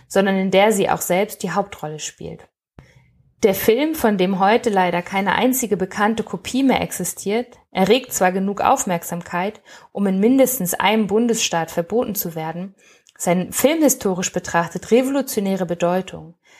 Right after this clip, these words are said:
Als eine der ersten Filmprotagonistinnen durchbricht MacLaine darin beispielsweise die vierte Wand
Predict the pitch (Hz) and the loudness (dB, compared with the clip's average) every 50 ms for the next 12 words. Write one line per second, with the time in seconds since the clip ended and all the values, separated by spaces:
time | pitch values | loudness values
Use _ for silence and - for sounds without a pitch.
0 | _ _ _ - 175 160 - 175 180 185 175 180 170 165 180 220 226 - - 214 | _ _ _ -6 -4 0 2 2 4 4 4 2 4 4 4 2 2 0 -4 -4
1 | 202 - 233 247 269 262 - 233 220 - 190 180 180 190 180 185 190 196 - - | 2 4 4 4 4 2 -2 -2 0 2 2 2 2 0 -2 -2 -2 -2 -2 -4
2 | - 185 185 175 170 170 170 - _ - 285 277 262 - - 185 175 170 - 185 | -4 -4 -2 -2 -2 -4 -4 -4 _ 0 0 0 0 -2 -2 -2 -2 0 0 0
3 | 196 214 226 214 175 175 180 185 196 208 202 185 170 170 180 180 - - 185 175 | 2 4 2 4 4 6 4 6 4 2 0 2 2 2 2 0 -2 -4 -6 -6
4 | - - 165 165 170 165 165 160 170 - - - 196 180 180 165 160 185 226 247 | -4 -4 -2 -2 -2 -2 -2 -6 -8 -10 -2 -2 -2 0 0 -2 -2 0 0 0
5 | 226 - | -2 -4